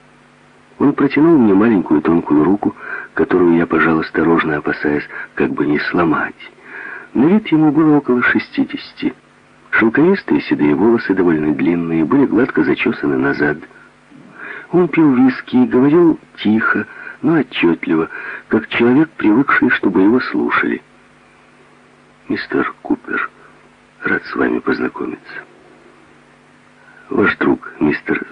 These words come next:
Питерсон, поставил перед нами весьма интересную задачу, и мне особенно приятно встретиться с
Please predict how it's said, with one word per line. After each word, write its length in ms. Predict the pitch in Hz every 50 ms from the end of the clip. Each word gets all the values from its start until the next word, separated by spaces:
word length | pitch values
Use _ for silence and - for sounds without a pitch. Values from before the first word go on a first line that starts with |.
| -
Питерсон, 600 | - - - - - 95 - - - 90 92 95 - - - - - - - - - _ _ _ - - - _ -
поставил 460 | - - - - 85 85 87 85 -
перед 280 | - 82 87 87 76
нами 200 | 67 85 85 85
весьма 400 | 78 78 78 76 - - 80 78
интересную 520 | 76 76 76 - 78 76 71 - - 73 76
задачу, 400 | 76 80 76 90 107 - - -
и 120 | 69 67 65
мне 360 | 65 65 65 65 67 65 - - - - - - - - - - - - 104 - -
особенно 400 | - - - - - - 58 -
приятно 400 | - - - 95 104 - - 58
встретиться 580 | 55 - - - 64 64 - - - - -
с 60 | 69